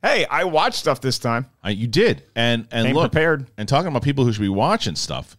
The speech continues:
Speaker 2: you guys, you guys should be watching the Titans. Oh, not, not that.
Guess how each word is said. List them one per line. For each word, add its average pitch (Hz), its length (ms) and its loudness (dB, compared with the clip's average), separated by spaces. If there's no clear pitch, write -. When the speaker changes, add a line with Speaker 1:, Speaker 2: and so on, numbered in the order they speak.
Speaker 2:
you 110 160 -4
guys, 110 320 -2
you 127 100 -4
guys 123 160 -2
should 110 160 -6
be 104 80 -2
watching 90 560 -4
the 87 540 -4
Titans. 139 460 -6
Oh, 180 220 -4
not, 208 240 -8
not 226 220 -8
that. 190 360 -2